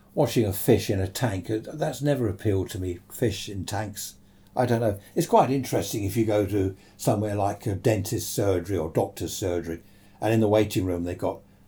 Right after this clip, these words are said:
tropical fish they are a bit boring. People say they're therapeutic, but I can't sit there and watch that. That's boring. Things were a lot quieter back in those days. It's not just my imagination or some false memory. Going to school,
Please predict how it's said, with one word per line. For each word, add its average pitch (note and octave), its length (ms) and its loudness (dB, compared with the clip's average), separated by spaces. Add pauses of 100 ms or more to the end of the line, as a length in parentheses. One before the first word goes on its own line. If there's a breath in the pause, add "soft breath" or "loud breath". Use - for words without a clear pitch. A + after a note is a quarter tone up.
tropical G#2 400 2
fish - 440 -4 (460 soft breath)
they D3 80 2
are D#3+ 220 4
a - 20 2
bit C#3 220 0
boring. A2 400 4
People B2+ 240 0
say B2 180 0
they're B2 240 0
therapeutic, G#2+ 800 -2
but - 60 0
I C3 100 0
can't C#3 320 -2
sit A#2+ 180 -2
there A2+ 140 -2
and G2 100 2
watch G2+ 240 0
that. E2+ 180 -6
That's G2 160 -6
boring. E2+ 440 -4 (800)
Things D3 340 6
were A2 220 8
a G2+ 80 4
lot A2 220 4
quieter F#2 460 -2
back G2 300 0
in F#2 140 -2
those F#2 260 -4
days. F#2+ 380 -4
It's G2+ 140 -4
not A#2+ 180 6
just G2 240 -2
my F2 180 -2
imagination F#2+ 800 -2
or F2 120 -4
some F2 280 -2
false F2+ 400 -4
memory. F2 500 -2 (840)
Going G#2+ 280 6
to F#2 120 -4
school, F#2+ 520 6